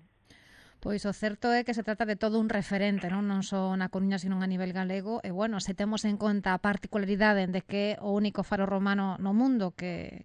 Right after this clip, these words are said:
que segue activo, pois, eh, iso é máis que mérito, non? Para ser nomeado Patrimonio da Humanidade, malia reformas, eh, sucesivas que tivo. E penso que un dos grandes puntos de atracción,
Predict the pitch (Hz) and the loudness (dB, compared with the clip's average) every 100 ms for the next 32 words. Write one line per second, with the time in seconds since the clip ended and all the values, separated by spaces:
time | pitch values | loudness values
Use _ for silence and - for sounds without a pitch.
0 | - 180 202 190 202 - 185 196 202 - | -8 -4 -2 0 0 0 0 0 -2 -2
1 | 175 156 - - 62 - 185 214 _ - | -4 -6 -12 -10 -10 -12 -14 -20 _ -8
2 | 190 - 196 190 190 185 196 185 - 196 | -4 0 2 4 2 2 0 -2 -2 0
3 | 185 202 202 202 - 175 226 302 196 185 | 2 2 2 0 -2 -4 -4 -4 -2 -2
4 | 175 180 190 190 190 185 202 - - - | -4 -4 -4 -2 0 0 -2 -6 -16 -20
5 | - - 185 185 190 185 190 185 185 185 | -20 -4 -2 0 2 2 2 2 2 2
6 | 190 190 185 190 190 202 180 185 175 170 | 2 2 2 2 2 0 0 -2 -4 -4
7 | 196 185 170 160 - - 165 165 175 180 | -4 -2 -2 -6 -8 -8 -8 -8 -8 -6
8 | 170 185 180 190 185 190 226 - - - | -6 -4 -4 -6 -4 -2 -4 -6 -10 -2
9 | 208 202 220 240 247 208 208 208 202 - | 0 0 0 0 2 0 0 0 -2 -2
10 | 226 220 208 190 190 190 - 202 196 | 0 2 2 2 0 0 0 0 2